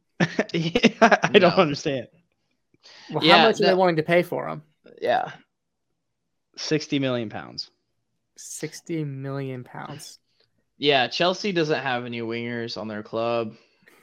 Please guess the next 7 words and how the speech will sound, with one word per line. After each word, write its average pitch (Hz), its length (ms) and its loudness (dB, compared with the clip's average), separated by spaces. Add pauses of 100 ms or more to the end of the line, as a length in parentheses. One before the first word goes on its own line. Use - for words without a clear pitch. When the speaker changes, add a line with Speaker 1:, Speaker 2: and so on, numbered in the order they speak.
(120)
Speaker 2:
Um, 113 720 -12 (560)
that's, 120 400 -4
oh, 139 200 2
wait, 131 180 0
yeah, 202 160 6
they 208 120 4
do. 196 360 2